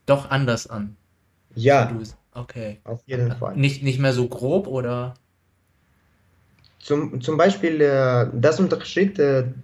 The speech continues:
Speaker 2: auch, äh, im Buchstabe.
Speaker 1: Aha.
Speaker 2: In, in russische Buchstabe es, es immer,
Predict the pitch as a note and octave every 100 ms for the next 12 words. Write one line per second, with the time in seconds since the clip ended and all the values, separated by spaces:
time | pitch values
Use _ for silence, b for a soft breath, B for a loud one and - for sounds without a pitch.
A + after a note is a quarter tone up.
0 | - - _ - C3+ D#3 D3+ - C3+ B2+
1 | A#2+ C3 C3+ C#3 C3+ - A2+ G2 F#2 -
2 | _ _ _ _ _ - B2+ A#2 A#2+ C#3+
3 | C3+ - - D3 C#3 B2 F3+ G#3 G3+ -
4 | D#3+ C3+ C3 - C3+ B2 A#2+ G2+ - -
5 | _ _ _ _ _ _ _ - C3 -
6 | - _ - - C3+ C3+ - D#3+ F3 D#3
7 | C3 -